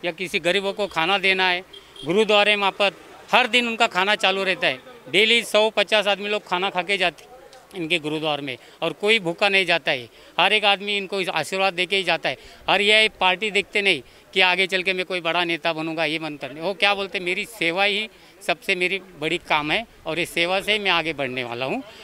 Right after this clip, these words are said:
और मेरे को लोगों की सेवा करना ही सबसे बड़ा है। इसके बावजूद मुझे, हाँ, इसके बावजूद मुझे कोई स्वार्थ नहीं है कि मुझे पार्टी कुछ लेवल से ऊपर करना है, ये नहीं।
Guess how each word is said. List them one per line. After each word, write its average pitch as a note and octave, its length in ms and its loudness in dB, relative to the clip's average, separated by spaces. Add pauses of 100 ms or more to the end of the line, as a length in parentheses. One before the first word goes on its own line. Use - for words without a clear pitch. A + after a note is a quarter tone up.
और F3 80 0
मेरे F#3 200 0
को G#3 120 -2
लोगों E3 300 -2
की A3 120 -2
सेवा F#3 340 0
करना F#3+ 280 -2
ही A#3 160 2 (260)
सबसे F3 240 -2
बड़ा C#3+ 260 0
है। A2 180 -8 (380)
इसके D#3+ 220 -2
बावजूद F#3 400 2
मुझे, G3 280 2 (440)
हाँ, D#4 240 2 (280)
इसके F#3 240 0
बावजूद G3+ 300 2
मुझे G3+ 160 -2
कोई G#3+ 380 0 (400)
स्वार्थ F#3 320 2
नहीं F#3+ 200 2
है G#3+ 100 0 (260)
कि F#3+ 60 0
मुझे F3+ 200 -2
पार्टी D#3+ 340 0
कुछ F3 220 -10
लेवल D3+ 340 -4
से E3+ 120 -6
ऊपर C#3+ 260 -6
करना F3 340 0
है, F3 80 2
ये E3+ 100 0
नहीं। F3+ 140 -2